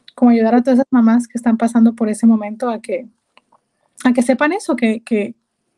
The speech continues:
que un, un día a la vez y que todo se puede y que, y que paso a pasito,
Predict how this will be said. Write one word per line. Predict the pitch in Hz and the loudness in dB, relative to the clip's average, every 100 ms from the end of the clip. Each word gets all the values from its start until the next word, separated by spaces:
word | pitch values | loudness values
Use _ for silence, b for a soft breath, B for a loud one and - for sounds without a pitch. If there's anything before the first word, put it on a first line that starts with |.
| _ _ _ | _ _ _
que | - | 2
un, | 240 240 240 | 4 4 4
un | 262 285 | 2 4
día | 294 311 | 2 2
a | |
la | 320 | 0
vez | 285 349 466 - | 0 0 -4 -10
y | 247 | -6
que | 240 | -4
todo | 240 269 | -2 -2
se | 294 294 | -4 -10
puede | - 277 302 349 | -4 -2 0 -2
y | 330 | -2
que, | 247 214 208 _ _ _ _ _ _ _ _ | -2 -4 -4 _ _ _ _ _ _ _ _
y | 254 | -2
que | 240 240 | 0 0
paso | 311 302 | -2 -2
a | 262 | -4
pasito, | 269 349 370 269 202 | -2 -2 0 0 -2